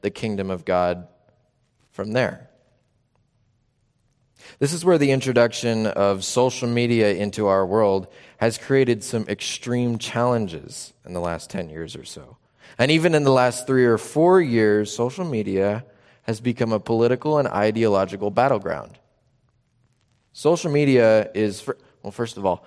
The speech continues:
how many of us have Facebook, Instagram, anything like that? Yes, it, this service, probably not quite as many. There's a generational difference between those that attend the, the second service. However, I know,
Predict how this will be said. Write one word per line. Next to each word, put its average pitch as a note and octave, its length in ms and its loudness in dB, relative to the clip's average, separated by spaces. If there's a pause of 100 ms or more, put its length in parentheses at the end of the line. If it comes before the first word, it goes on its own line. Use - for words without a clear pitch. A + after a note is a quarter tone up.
(140)
how - 140 -4
many G#3 380 0
of C#3+ 100 2
us C3+ 220 2
have C3 800 0 (100)
Facebook, G#2 580 0 (180)
Instagram, G2 600 -6
anything G#2 340 -4
like E2+ 200 -8
that? A#1 340 -8 (680)
Yes, - 280 -20
it, A#2+ 140 -14 (100)
this F#3+ 240 2
service, C3 760 0 (260)
probably D3 320 0
not B2 360 -2
quite A#2 340 0
as A2 300 0
many. G2+ 460 -6
There's F#2 180 -6
a F#2+ 60 -8
generational F#2+ 680 -6
difference A2 340 -8
between F2+ 300 -12
those F2 220 -12
that E2+ 180 -10
attend F2 380 -14
the, - 260 -18 (180)
the - 80 -20
second F2+ 360 -8
service. - 420 -8 (600)
However, G#2 600 2 (640)
I C#3 160 0
know, A#2 480 0